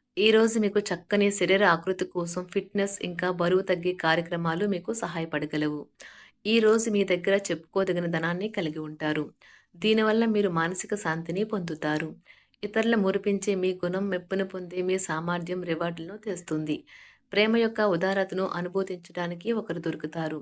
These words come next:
రాత్రి సమయంలో ఈ రోజు ఇంటి నుండి బయటకు వెళ్ళి ఇంటిపైన లేక పార్కులో నడవటానికి ఇష్టపడతారు. చాలా కాలం తర్వాత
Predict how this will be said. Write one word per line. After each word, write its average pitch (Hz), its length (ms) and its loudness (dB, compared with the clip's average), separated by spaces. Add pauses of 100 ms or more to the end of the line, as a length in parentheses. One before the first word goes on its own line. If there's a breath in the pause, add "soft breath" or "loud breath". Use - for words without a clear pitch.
(580 soft breath)
రాత్రి 202 340 -2
సమయంలో 208 500 2 (100)
ఈ 180 120 0
రోజు 190 300 2 (120)
ఇంటి 180 180 -6
నుండి 196 200 -2
బయటకు 165 380 -2
వెళ్ళి 180 260 0 (100)
ఇంటిపైన 190 520 -4
లేక 180 400 -6
పార్కులో 170 380 -2
నడవటానికి 175 600 -8
ఇష్టపడతారు. 160 720 -6 (640 soft breath)
చాలా 214 300 4
కాలం 214 360 2
తర్వాత 185 460 0